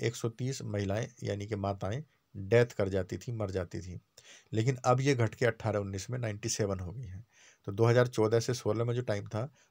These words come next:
और अट्ठारह से बीस में जो टाइम है वहाँ पर काफ़ी सुधार हुआ है। जहाँ एक लाख महिला, महिलाएं जो हैं उनमें से एक सौ तीस मर जाती थी, अभी नाइंटी सेवन की डेथ होती है। इतना हमने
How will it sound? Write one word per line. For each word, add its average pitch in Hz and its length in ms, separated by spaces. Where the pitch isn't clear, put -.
और 113 80
अट्ठारह 117 460
से 123 120
बीस 117 340
में 120 80
जो 117 80
टाइम 98 260
है 107 220
वहाँ 101 100
पर 110 120
काफ़ी 101 260
सुधार 101 320
हुआ 113 180
है। 139 140
जहाँ 117 300
एक 123 220
लाख 117 260
महिला, 101 260
महिलाएं 113 380
जो 104 100
हैं 107 80
उनमें 110 260
से 107 120
एक 104 60
सौ 104 100
तीस 117 280
मर 104 140
जाती 98 300
थी, 113 200
अभी 110 240
नाइंटी 104 320
सेवन 104 380
की 120 100
डेथ 98 260
होती 95 200
है। 101 60
इतना 110 160
हमने 107 300